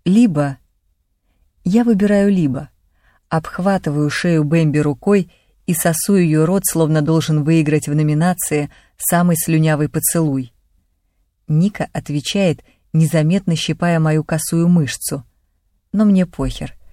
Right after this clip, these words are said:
потому что в импровизированном ролике в этот момент понурый Тимоти садится в Ладу седан цвета баклажан, и под унылое «Плачут небеса»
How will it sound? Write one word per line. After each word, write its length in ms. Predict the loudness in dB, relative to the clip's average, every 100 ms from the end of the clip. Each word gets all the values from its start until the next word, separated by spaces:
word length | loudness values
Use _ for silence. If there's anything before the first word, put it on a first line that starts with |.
| _ _ _
потому 340 | -2 0 0
что 200 | 0 -2
в 60 | 0
импровизированном 880 | 0 2 2 2 0 0 0 0 2
ролике 540 | 2 0 -2 -4 -6 -10 _ -2
в 100 | -2
этот 240 | -2 -2
момент 480 | -2 2 2 0 -4 _ _ _ -4
понурый 400 | 0 2 2 -2
Тимоти 400 | 0 0 0 -2
садится 480 | -2 0 0 -2 -2
в 40 |
Ладу 260 | 0 0 -2
седан 400 | -4 -4 -2 -4
цвета 340 | -4 -4 -2
баклажан, 640 | -6 -4 -4 -2 0 0 -2 _ _ _ _ -2
и 60 |
под 180 | 0 4
унылое 560 | 4 6 6 4 2 -2 _ _ _
«Плачут 460 | 0 0 0 -6
небеса» 540 | -4 -4 -4 -2 -2